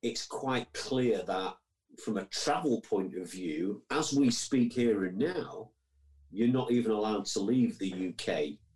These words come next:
unless you have an exceptional reason. But speaking to friends in Germany and looking at the German advice, you know, it, it would have been problematic landing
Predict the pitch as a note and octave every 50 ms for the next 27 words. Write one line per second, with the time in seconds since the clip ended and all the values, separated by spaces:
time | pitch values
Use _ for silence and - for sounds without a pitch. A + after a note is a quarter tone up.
0 | _ _ _ _ _ _ _ _ _ _ _ _ - G2+ G2+ G2+ G#2 G#2 - -
1 | A2 G2 F#2+ F#2 G2 F#2 F#2 - - - - - - - - - - F2 E2 E2+
2 | G2 A#2 C#3+ D3 - - - C#3 C#3 - _ _ _ _ - - - _ _ -
3 | - _ _ _ _ _ _ _ _ _ _ - G2 - B2 A2+ - - - -
4 | D#3 E3 D#3+ D#3+ D3+ B2+ A2 G#2 G2 G2 G2 - - G#2+ - - G#2+ G2+ G2+ G2
5 | G2 G2 G2+ F#2 F#2 F#2+ - G2+ F#2 F2+ F2 F2 F2+ F#2+ G2 F#2+ F#2+ G2 A2+ C3+
6 | B2+ - A2 G#2 G2+ G2+ G2 - - A2 A2 G#2 G2 F#2 E2+ D#2+ - - A2+ B2+
7 | B2+ G#2 - - - - - - - - - - - _ - - B2 A2 A2 -
8 | E2 - - A2 G#2+ - - B2 B2 B2+ B2 D3 D#3 - B2 A2+ G#2+ G#2+ - -
9 | G2+ G2+ G2+ G2 F#2+ G2 - - B2 - F#2+ G2 A2 D3 F#3+ G3+ D#3+ A2+ F2+ E2+
10 | E2